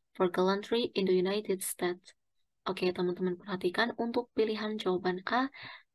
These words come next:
height di sini merupakan sebuah noun yang penggunaannya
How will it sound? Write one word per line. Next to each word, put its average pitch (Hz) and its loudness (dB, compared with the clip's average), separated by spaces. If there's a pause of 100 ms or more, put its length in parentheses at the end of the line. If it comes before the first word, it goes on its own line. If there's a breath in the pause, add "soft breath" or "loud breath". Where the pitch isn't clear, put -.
(120)
height 262 2
di 214 2
sini 220 -6
merupakan 196 -2
sebuah 180 0
noun 185 0 (400 loud breath)
yang 226 4
penggunaannya 196 0